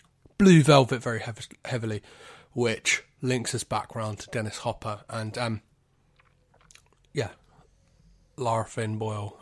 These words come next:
Um, in Twin Peaks. Uh, there's a moment in this film as well that really reminded me of, uh, Blue Velvet, and, um, I'll, I'll, I'll flag it up when we get there. Uh, but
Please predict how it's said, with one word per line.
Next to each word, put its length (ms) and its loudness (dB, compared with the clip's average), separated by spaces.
Um, 200 -8
in 100 0
Twin 180 -4
Peaks. 420 -12
Uh, 220 -6
there's 220 6
a 60 6
moment 320 10
in 80 2
this 160 -2
film 280 0
as 100 -2
well 160 6
that 140 6
really 260 8
reminded 480 4
me 300 2
of, 400 0
uh, 220 0
Blue 280 8
Velvet, 540 6
and, 400 0
um, 320 -4
I'll, 300 4
I'll, 220 2
I'll 120 -6
flag 340 4
it 80 10
up 300 4
when 140 8
we 80 8
get 200 4
there. 200 -4
Uh, 220 2
but 280 4